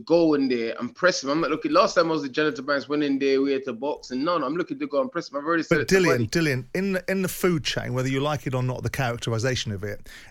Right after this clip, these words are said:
Speaker 2: you are a warm-up fight for Anthony Joshua because the bigger picture, whether you like it or you don't like it,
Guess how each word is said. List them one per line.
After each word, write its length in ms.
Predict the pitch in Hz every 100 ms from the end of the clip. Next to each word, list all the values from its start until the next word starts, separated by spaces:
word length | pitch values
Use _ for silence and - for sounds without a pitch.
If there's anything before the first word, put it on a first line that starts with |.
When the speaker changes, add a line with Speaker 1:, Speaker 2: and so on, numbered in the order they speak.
| -
Speaker 2:
you 200 | 127 135
are 320 | 139 123 113 -
a 40 |
warm-up 360 | 117 117 113 -
fight 240 | 120 117
for 80 | -
Anthony 260 | 107 - 104
Joshua 400 | - 98 123 117
because 320 | 113 107 110
the 100 | 127
bigger 260 | 117 139 135
picture, 400 | 127 104 117 120
whether 180 | 120
you 140 | 113 117
like 260 | 123 113
it 60 | 123
or 80 | 113
you 100 | 107
don't 240 | 139 127
like 260 | 110 101 -
it, 180 | 120